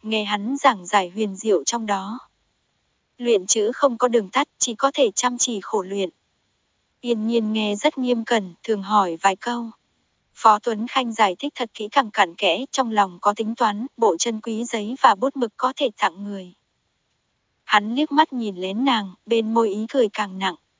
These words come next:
"Yên Nhiên muội muội." Yên Nhiên không hiểu, nhíu mày. "Chuyện gì?" Phó Tuấn Khanh tới gần nàng, thấp giọng nói. "Ngày khác cùng ta đánh một ván cờ được không?" "Huynh, huynh,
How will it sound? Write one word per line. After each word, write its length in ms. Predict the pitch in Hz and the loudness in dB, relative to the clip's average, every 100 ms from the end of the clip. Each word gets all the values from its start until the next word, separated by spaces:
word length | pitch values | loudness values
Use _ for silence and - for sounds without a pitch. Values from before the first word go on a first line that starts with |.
| _ _ _ _ _ _ _ _ | _ _ _ _ _ _ _ _
"Yên 300 | 247 226 226 | -2 -2 0
Nhiên 300 | 240 233 220 | 0 0 2
muội 160 | 202 | 2
muội." 340 | 185 202 196 160 _ _ _ _ _ _ | 2 0 0 0 _ _ _ _ _ _
Yên 280 | - 240 220 | -4 -2 0
Nhiên 300 | 233 233 220 | 0 0 -2
không 220 | - 262 | 0 0
hiểu, 220 | 233 226 190 | 2 -2 -2
nhíu 260 | 185 202 | -4 -4
mày. 360 | 254 269 208 196 _ _ _ _ _ _ | 0 0 -2 -10 _ _ _ _ _ _
"Chuyện 280 | - 247 175 | -2 0 0
gì?" 440 | 180 214 202 196 196 _ _ _ _ _ | -2 -6 -4 -8 -12 _ _ _ _ _
Phó 240 | - 226 214 | 0 4 4
Tuấn 280 | 247 214 233 | 2 -4 -2
Khanh 260 | 269 240 | -2 -2
tới 200 | 226 240 | -2 0
gần 220 | 262 226 196 | 0 0 -2
nàng, 260 | - 180 - | -6 -8 -8
thấp 160 | - - | -8 2
giọng 300 | 240 170 185 | 2 2 -2
nói. 340 | 185 196 247 - _ _ _ _ _ _ _ | -8 -6 -8 -10 _ _ _ _ _ _ _
"Ngày 240 | 220 196 | -2 -2
khác 220 | - 302 | 0 -2
cùng 220 | - 240 196 | 2 -2 2
ta 180 | 220 | 2
đánh 280 | 208 196 220 | 2 0 2
một 120 | 269 220 | 2 2
ván 220 | 208 202 | -2 -4
cờ 200 | 247 262 | 2 2
được 200 | 202 196 | 4 0
không?" 360 | - - 240 240 - _ _ _ _ _ _ _ | -2 -6 -6 -6 -14 _ _ _ _ _ _ _
"Huynh, 420 | - 262 247 247 - _ _ | -2 0 0 -2 -6 _ _
huynh, 420 | - 262 247 247 | -4 0 2 0